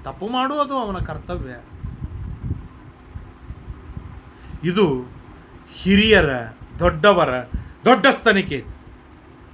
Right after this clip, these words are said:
ಹಾಗಾಗಿ ಕೃಷ್ಣ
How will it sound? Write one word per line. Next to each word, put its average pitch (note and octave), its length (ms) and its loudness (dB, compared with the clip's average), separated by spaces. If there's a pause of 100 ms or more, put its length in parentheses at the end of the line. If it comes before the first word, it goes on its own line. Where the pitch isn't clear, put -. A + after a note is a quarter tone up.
(1400)
ಹಾಗಾಗಿ A#3+ 760 4
ಕೃಷ್ಣ C4 320 2